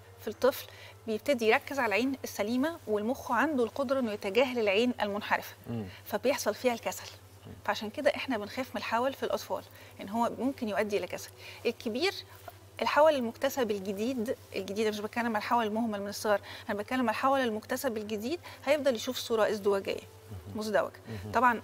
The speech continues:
Speaker 1: معظم الحالات ممكن ما يشوفش الصوره مزدوجه، لان معظم الحالات بتبقى مهمله من الصغر او عنده حول متقطع وهو مطنشه،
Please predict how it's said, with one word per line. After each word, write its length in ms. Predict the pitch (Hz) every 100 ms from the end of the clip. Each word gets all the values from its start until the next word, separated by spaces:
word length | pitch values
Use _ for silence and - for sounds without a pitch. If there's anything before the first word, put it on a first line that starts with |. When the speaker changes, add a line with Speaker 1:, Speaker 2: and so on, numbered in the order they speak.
| -
Speaker 1:
معظم 280 | 214 226 220
الحالات 340 | 214 214 226 240
ممكن 220 | 247 226
ما 60 |
يشوفش 200 | 196 247
الصوره 200 | - 254
مزدوجه، 420 | 226 208 233 240 214
لان 440 | 185 254 240 226
معظم 260 | 247 240 220
الحالات 280 | - 233
بتبقى 340 | 226 226 226 202
مهمله 320 | 214 233 247
من 60 | 226
الصغر 420 | - 254 214 - - - -
او 80 |
عنده 240 | 196 240 233
حول 280 | 180 240 233
متقطع 500 | 196 202 240 - 220
وهو 280 | 208 226 240
مطنشه، 520 | 233 214 240 -